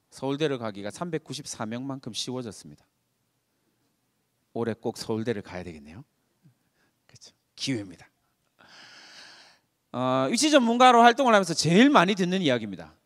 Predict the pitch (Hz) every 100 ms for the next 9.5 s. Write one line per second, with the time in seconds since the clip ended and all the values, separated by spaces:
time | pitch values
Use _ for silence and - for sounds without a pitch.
0 | _ _ _ _ _ - 151 170 147 127
1 | 123 123 135 - 131 139 143 - 135 131
2 | 139 117 107 120 113 139 147 170 143 107
3 | - - - _ _ - 139 202 190 170
4 | 160 180 - _ _ _ _ _ _ _
5 | _ _ _ _ 110 98 _ _ _ _
6 | _ _ _ _ 143 85 95 127 156 180
7 | 156 - 117 87 78 - _ _ _ _
8 | _ _ _ _ _ - 107 90 90 80
9 | - 78 73 65 95